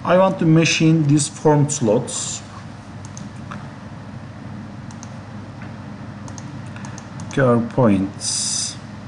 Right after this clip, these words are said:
Okay. And generates.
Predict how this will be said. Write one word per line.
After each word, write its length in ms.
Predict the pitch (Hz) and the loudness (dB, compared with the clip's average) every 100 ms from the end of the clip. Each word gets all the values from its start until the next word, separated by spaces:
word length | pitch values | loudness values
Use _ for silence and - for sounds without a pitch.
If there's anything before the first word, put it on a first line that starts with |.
| - - - - - - - - - - - - - - - - - - - - - - | -12 -12 -12 -12 -12 -12 -14 -14 -12 -12 -12 -12 -12 -12 -12 -12 -12 -12 -14 -12 -12 -12
Okay. 760 | - 95 90 92 98 101 104 101 - - - - - - - - - - - - - - - - - - - - - - - - - - - - - - - - - - - - - | -6 -2 0 2 4 6 4 2 -2 -12 -14 -14 -14 -14 -12 -12 -12 -12 -12 -12 -12 -12 -12 -12 -12 -12 -12 -12 -12 -12 -12 -12 -12 -10 -12 -12 -12 -12 -12 -12 -12 -14 -14 -12 -4
And 460 | 165 143 131 - - | 2 4 4 0 2
generates. 800 | 131 104 85 - - - - | 6 6 4 -2 -6 -4 -4